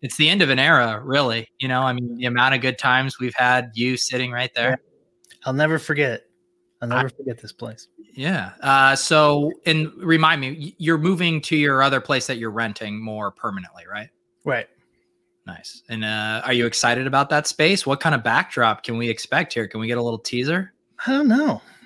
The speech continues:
Speaker 2: I, I don't know where I'm gonna, where I'm gonna s-, it has an office room.
Speaker 1: Yeah.
Speaker 2: But I don't know if I wanna be in there. I don't know. I haven't decided yet.
Speaker 1: Why, why wouldn't you wanna be in the office?
Speaker 2: I had a,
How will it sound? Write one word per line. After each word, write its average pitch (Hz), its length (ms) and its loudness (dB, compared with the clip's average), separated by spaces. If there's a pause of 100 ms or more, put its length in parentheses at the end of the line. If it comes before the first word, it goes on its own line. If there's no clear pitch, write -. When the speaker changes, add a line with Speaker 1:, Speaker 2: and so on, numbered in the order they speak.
Speaker 2:
I, 165 280 -2
I 160 240 -2
don't 175 160 0
know 175 160 0
where 170 100 2
I'm 165 80 -2
gonna, 151 220 -2 (160)
where 151 180 -2
I'm 151 60 0
gonna 147 100 -2
s-, - 160 -8
it 151 160 0
has 202 300 0
an 143 80 0
office 123 580 -4
room. 117 480 -4 (180)
Speaker 1:
Yeah. 113 280 0 (380)
Speaker 2:
But 135 220 0
I 170 80 4
don't 175 120 4
know 170 60 2
if 151 100 -4
I 151 60 2
wanna 139 180 0
be 120 240 -6
in 117 120 -4
there. 104 300 -6 (180)
I 131 120 -6
don't 104 160 -6
know. 101 80 -8
I 107 80 -6
haven't 117 160 -8
decided 104 360 -8
yet. 107 200 -10 (540)
Speaker 1:
Why, 135 200 2
why 143 240 2
wouldn't 143 240 0
you 147 60 -4
wanna 139 160 -2
be 139 120 -2
in 135 120 -2
the 131 80 -4
office? - 420 -8
Speaker 2:
I 262 140 4
had 240 200 4
a, 151 300 2